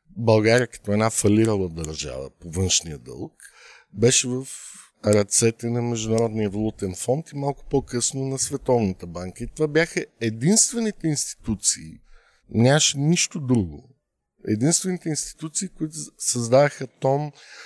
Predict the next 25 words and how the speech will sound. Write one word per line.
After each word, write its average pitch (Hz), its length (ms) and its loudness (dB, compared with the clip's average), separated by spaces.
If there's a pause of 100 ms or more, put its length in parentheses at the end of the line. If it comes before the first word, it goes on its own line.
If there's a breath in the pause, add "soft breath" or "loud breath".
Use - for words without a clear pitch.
(240 loud breath)
горе-долу 170 500 6
как 147 260 -2
се - 120 4
случват - 400 -2
някакви 131 320 -4
данъчни 117 600 0
закони, 117 600 -4
банкови 117 580 -2
закони, 117 840 -4 (460 soft breath)
началните 135 760 4
наченки 135 640 -2
на 123 180 4
регулациите 107 1400 2
и 113 220 -12
така 107 240 -2
нататък. 101 540 -6
И 151 60 -6
всъщност - 760 -2 (600 loud breath)
те, 147 200 4 (200)
те 156 200 4
тогава 143 500 2
не 147 120 0
бяха 147 280 0
точно 160 440 -2 (120)
полицаи, 139 1040 4